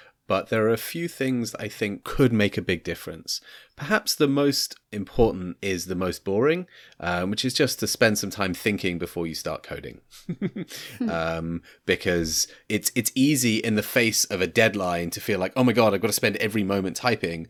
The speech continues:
Speaker 1: In practice, picking the right approach will almost certainly make more difference than, you know, how many keystrokes you're able to manage. I suppose the other thing to remember is, and we all, we all know that reading code is in some ways a lot more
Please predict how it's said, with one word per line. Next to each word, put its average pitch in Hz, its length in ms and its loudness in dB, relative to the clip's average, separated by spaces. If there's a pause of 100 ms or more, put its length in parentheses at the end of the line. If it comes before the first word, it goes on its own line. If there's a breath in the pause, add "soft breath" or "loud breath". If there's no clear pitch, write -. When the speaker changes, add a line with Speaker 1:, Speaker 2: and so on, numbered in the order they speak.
Speaker 1:
In 107 120 2
practice, 98 640 0
picking 104 440 -4
the 90 80 0
right 87 200 4
approach - 400 -2
will 85 100 -4
almost 82 300 -2
certainly 78 300 -2
make 78 420 -6
more 87 240 0
difference 78 560 -2
than, 76 440 -6 (260 soft breath)
you 80 80 -4
know, 69 240 -4
how 92 180 -2
many 76 160 -6
keystrokes - 580 -6
you're 67 120 -4
able 67 140 -10
to - 100 -10
manage. 67 400 -10 (500 loud breath)
I - 60 0
suppose 208 300 4
the - 140 -4
other 254 200 2
thing 160 220 0
to - 120 -2
remember 101 360 2
is, 101 340 0 (100)
and 131 120 4
we 160 100 8
all, - 180 4
we 160 140 6
all 214 160 10
know 143 300 8
that 113 140 4
reading 120 440 4
code 147 540 2 (260 loud breath)
is 98 540 4
in 120 100 4
some 175 220 6
ways 135 180 6
a 117 60 6
lot 120 160 4
more 110 180 4